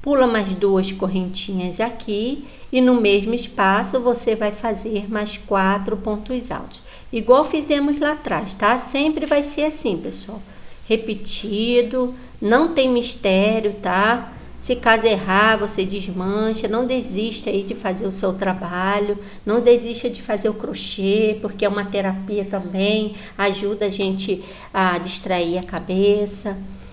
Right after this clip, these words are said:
Ó, acabou de fazer os quatro pontos altos e você vai vir no paninho de novo. Vai fazer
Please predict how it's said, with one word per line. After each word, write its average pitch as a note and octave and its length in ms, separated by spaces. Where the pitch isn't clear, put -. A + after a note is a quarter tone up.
Ó, F3 280
acabou C4+ 380
de A#3+ 100
fazer G#3 260
os G3+ 160
quatro G3 540
pontos F#3+ 440
altos F#3 440
e C#4 40
você B3 280
vai A3 160
vir G#3 140
no A3 100
paninho A#3+ 340
de B3+ 160
novo. G#3 360
Vai A#3 360
fazer G3+ 480